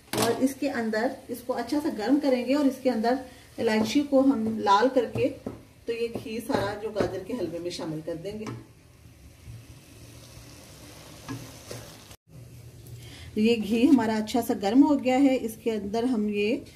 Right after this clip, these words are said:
दरदरी सी जो इलायची है वो शामिल करेंगे। इसको अच्छा सा लाल करके ये सारा घी और इलायची हम गाजर के हलवे में शामिल कर देंगे और फिर हलवे को अच्छा सा भून लेंगे।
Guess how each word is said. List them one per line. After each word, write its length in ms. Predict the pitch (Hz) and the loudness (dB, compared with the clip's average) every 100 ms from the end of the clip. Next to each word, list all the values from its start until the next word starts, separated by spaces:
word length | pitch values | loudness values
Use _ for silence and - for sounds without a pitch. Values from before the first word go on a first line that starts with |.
| - - - | -20 -20 -8
दरदरी 360 | - 196 185 226 | -2 0 0 -2
सी 140 | 240 208 | -2 0
जो 120 | 214 | 2
इलायची 440 | 202 180 - 240 | 4 2 0 0
है 80 | 208 | 2
वो 160 | 190 233 | 2 2
शामिल 340 | 269 226 220 | 2 0 0
करेंगे। 420 | 220 208 202 277 - - - - - - | -2 -4 -2 -2 -2 -14 -20 -20 -10 -8
इसको 240 | 220 240 | -4 -4
अच्छा 380 | 202 202 - 254 | -4 -6 -2 -2
सा 160 | - 226 | 0 -2
लाल 320 | 185 170 214 | 0 -2 -2
करके 380 | 226 240 - 277 - - - - - - - | 0 0 2 0 -2 -12 -20 -20 -20 -20 -14
ये 160 | 214 220 | -6 -4
सारा 260 | 226 214 214 | -2 0 -2
घी 280 | 196 220 226 | -4 -2 0
और 180 | 233 | 2
इलायची 480 | 220 196 185 - 262 | 0 0 -2 0 6
हम 320 | 277 190 277 247 | 6 6 0 -2
गाजर 320 | 190 175 190 | -2 -2 -4
के 120 | 208 | -2
हलवे 300 | 240 170 170 | -2 -2 -4
में 140 | 180 202 | -2 -2
शामिल 280 | 202 160 160 | -2 -6 -8
कर 160 | 160 | -8
देंगे 360 | 143 160 175 214 - - - - - | -8 -8 -6 -8 -10 -20 -20 -18 -4
और 220 | 190 190 240 | -2 -2 0
फिर 120 | 214 | 0
हलवे 280 | 208 180 196 | 0 -2 -4
को 120 | 196 | -4
अच्छा 260 | 190 - 202 | -6 -4 -4
सा 140 | 196 | -4
भून 300 | 190 190 180 | -4 -4 -4
लेंगे। 380 | 160 156 147 139 | -4 -4 -4 -6